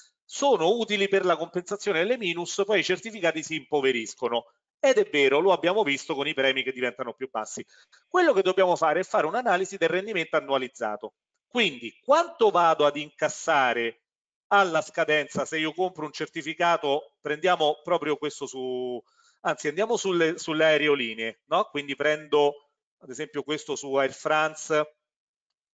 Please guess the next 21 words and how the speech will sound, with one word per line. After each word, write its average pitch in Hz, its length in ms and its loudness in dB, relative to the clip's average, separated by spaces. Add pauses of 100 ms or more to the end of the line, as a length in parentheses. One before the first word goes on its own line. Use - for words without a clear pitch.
(240)
così 143 240 -10
guardiamo 135 520 0
direttamente 131 640 -4
uno. 107 220 -10 (440)
Cioè, 139 300 2
se - 180 2
io 311 160 0
lo 226 120 4
compro 202 380 4
oggi 185 220 4
a 165 60 4
novantotto 151 720 0
virgola 143 360 0
ottanta 127 640 0
euro, 104 400 -6 (680)
questo 202 280 2
è - 20 2
un 151 60 -4
certificato 190 640 0
che 175 160 0
ha 117 200 2